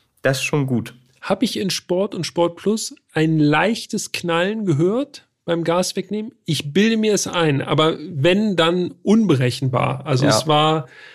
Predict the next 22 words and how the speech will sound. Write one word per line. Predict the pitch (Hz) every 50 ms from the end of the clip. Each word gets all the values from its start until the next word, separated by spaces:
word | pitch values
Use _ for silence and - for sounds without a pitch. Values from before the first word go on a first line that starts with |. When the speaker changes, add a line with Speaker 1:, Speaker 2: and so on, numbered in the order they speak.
| - - _ _
Speaker 2:
ab | - 220 214 196
und | 185 165 -
zu | - - 196 196 170 139
hat's | 170 170 - - -
mal | 160 160 160 156
so | 147 156
ein | 147 143
bisschen | 160 151 - - - 151 143 131 131 131
pum, | - - 135 127
pum, | 131 - 123 113 - - _
pum, | - - - _ _ _ 160 165
äh, | - 208 180 160 147 147 143 151 139
von | - - 160 151
hinten | 139 165 175 - 180
gemacht. | 156 156 151 156 160 147 - - - _ - - - - - - - - - _ _ _ _ _ 160 151 -
Aber | - 147 156 143
ansonsten | 147 139 139 147 151 160 - - - - 156 156 160 - - -
auch | - 139 135 127
da | - 160 147 -
eher | - - 175 180 202
dieser | 180 175 185 165 170 156
fauchige, | - - - - 180 185 202 196 - 170 151 139 139 135 - - -